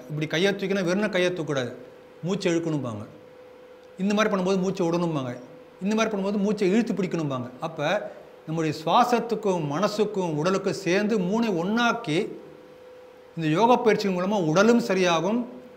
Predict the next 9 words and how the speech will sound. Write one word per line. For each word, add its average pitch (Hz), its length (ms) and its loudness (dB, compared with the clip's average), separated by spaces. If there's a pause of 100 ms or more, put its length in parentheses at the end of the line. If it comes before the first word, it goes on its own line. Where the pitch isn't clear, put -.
(320)
மனசும் 202 400 0
சரி-, 160 280 0 (120)
சரியாகும். 143 380 0 (120)
இந்த 139 120 -6
tension, 160 600 -4 (540)
இன்னை-, 151 280 -2 (100)
இன்றைக்கு 160 380 -4
இருக்கக்கூடிய 165 480 -2
ஸ்ட்ரெஸ்ன்னு 208 520 -2